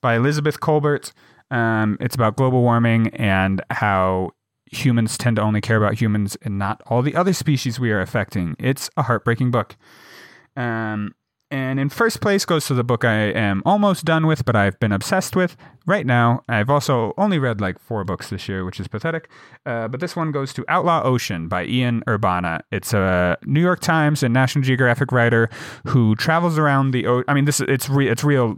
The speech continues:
stories. It's not fiction at all. Um, and tells the stories about all the illegal things that are happening on the ocean because,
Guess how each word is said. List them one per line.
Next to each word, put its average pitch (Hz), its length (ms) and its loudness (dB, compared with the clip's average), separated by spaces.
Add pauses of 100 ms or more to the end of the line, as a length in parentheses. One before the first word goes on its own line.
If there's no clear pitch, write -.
stories. 98 420 0
It's 107 160 -4
not 104 220 0
fiction 92 300 -4
at 85 100 -6
all. 85 300 -4
Um, 104 500 -4
and 113 380 -6 (420)
tells 175 240 0
the 165 80 -2
stories 160 300 0
about 123 240 2
all 175 180 4
the 160 120 2
illegal 139 340 2
things 120 320 -2
that 104 180 -2
are 107 80 0
happening 135 380 0
on 123 100 2
the - 80 -2
ocean 107 380 0
because, 95 560 -2